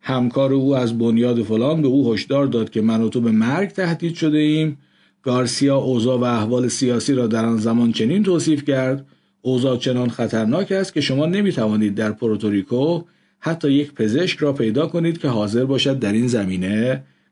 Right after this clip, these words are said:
کار کند." در خلال تحقیقات میدانی بعدی،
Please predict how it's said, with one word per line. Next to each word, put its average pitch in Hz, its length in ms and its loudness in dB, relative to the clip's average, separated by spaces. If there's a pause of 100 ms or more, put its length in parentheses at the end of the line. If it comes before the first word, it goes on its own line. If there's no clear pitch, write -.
کار 98 320 -4
کند." 82 440 -10 (480)
در 143 200 0
خلال 151 500 0
تحقیقات 123 680 -2
میدانی 113 600 2
بعدی، 110 720 0